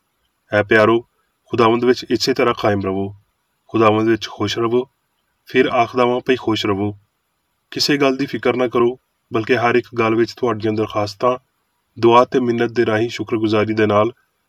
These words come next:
ਰੱਬ ਦੇ ਸਾਹਮਣੇ ਪੇਸ਼ ਕੀਤੀਆਂ ਜਾਣ। ਤੇ ਰੱਬ ਦਾ ਇਤਮਾਨਾਨ, ਜਿਹੜਾ ਸਮਝ ਤੋਂ ਬਿਲਕੁਲ ਬਾਹਰ ਏ, ਤੁਹਾਡੇ ਦਿਲਾਂ ਤੇ ਖਿਆਲਾਂ ਨੂੰ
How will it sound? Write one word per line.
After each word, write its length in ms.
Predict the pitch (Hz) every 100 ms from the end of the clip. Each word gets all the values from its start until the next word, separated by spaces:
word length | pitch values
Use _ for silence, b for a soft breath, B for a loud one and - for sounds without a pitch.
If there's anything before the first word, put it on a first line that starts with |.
| -
ਰੱਬ 200 | 113 120
ਦੇ 80 | 123
ਸਾਹਮਣੇ 300 | 123 123 127 123
ਪੇਸ਼ 220 | 113 -
ਕੀਤੀਆਂ 340 | 110 104 98
ਜਾਣ। 280 | 92 95 95 104 _ _ _ _ _ _
ਤੇ 120 | 120
ਰੱਬ 200 | 110 104
ਦਾ 140 | 104 107
ਇਤਮਾਨਾਨ, 500 | 104 101 110 107 113
ਜਿਹੜਾ 240 | 110 107
ਸਮਝ 320 | - 107 110
ਤੋਂ 160 | 107 110
ਬਿਲਕੁਲ 340 | 104 104 113
ਬਾਹਰ 300 | 104 98 107
ਏ, 100 | 123 127 _ -
ਤੁਹਾਡੇ 240 | 131 120
ਦਿਲਾਂ 280 | 117 113 120
ਤੇ 140 | 123 127
ਖਿਆਲਾਂ 380 | 123 117 110
ਨੂੰ 240 | 113 113